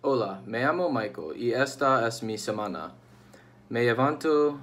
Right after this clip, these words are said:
a las diez de la mañana todos los días de la semana para ir a las clases. Después de despertar, doy de comer a mi gato Aspen. Los lunes, miércoles y viernes tengo sociología,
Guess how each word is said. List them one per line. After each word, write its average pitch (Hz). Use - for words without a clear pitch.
a 110
las 107
diez 123
de 104
la 101
mañana 98
todos 131
los 110
días 107
de 110
la 104
semana 107
para 107
ir 104
a 98
las 95
clases. -
Después 156
de 123
despertar, 120
doy 113
de 110
comer 101
a 113
mi 110
gato 120
Aspen. -
Los 113
lunes, 165
miércoles 117
y 107
viernes 101
tengo 113
sociología, 107